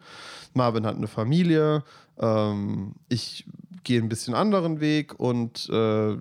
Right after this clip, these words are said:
das heißt einfach, dass, ja, sich daraus unterschiedliche Pfade ergeben haben irgendwo. Ich bin ja auch weggezogen. Also das hat ja alles so irgendwie einhergeführt.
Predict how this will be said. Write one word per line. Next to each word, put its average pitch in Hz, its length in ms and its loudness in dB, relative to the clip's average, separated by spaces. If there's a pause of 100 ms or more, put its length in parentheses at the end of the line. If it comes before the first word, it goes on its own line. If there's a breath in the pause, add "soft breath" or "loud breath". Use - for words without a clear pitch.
(180)
das 113 200 -2
heißt 113 320 0
einfach, 107 720 -2
dass, - 560 -4
ja, 120 260 2
sich - 220 -4
daraus 120 500 0 (200)
unterschiedliche 156 760 0
Pfade 208 420 2
ergeben 104 460 -2
haben 95 300 -2
irgendwo. 98 360 -4
Ich 123 120 -2
bin 151 100 2
ja 143 100 4
auch - 160 -2
weggezogen. 165 760 0 (260 loud breath)
Also 147 160 2
das 165 160 2
hat 185 100 0
ja 196 120 2
alles 190 260 0
so 185 300 2 (240 loud breath)
irgendwie 180 400 0
einhergeführt. 160 760 0